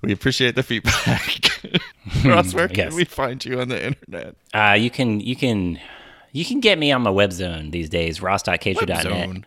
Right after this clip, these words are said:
Speaker 2: Um, I'm, I'm blogging too. I'm posting, posting photos,
Speaker 1: Yeah, I
Speaker 2: having
Speaker 1: like that a
Speaker 2: thoughts.
Speaker 1: lot.
Speaker 2: Thanks, man.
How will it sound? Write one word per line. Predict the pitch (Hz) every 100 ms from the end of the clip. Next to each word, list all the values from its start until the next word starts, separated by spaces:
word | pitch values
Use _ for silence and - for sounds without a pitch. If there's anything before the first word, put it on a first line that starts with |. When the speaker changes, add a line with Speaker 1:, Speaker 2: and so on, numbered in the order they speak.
| -
Speaker 2:
Um, | 92 82 80 80 80 _
I'm, | - 135 139
I'm | 160
blogging | 135 127 135 127
too. | - 143 156
I'm | 139
posting, | - 131 131 110 101 123
posting | 127 120 117
photos, | 120 127 131 131 - - - _
Speaker 1:
Yeah, | -
I | -
Speaker 2:
having | 101 110
Speaker 1:
like | 117
that | 107
a |
Speaker 2:
thoughts. | 104
Speaker 1:
lot. | 120 - - _ - -
Speaker 2:
Thanks, | 120 -
man. | 98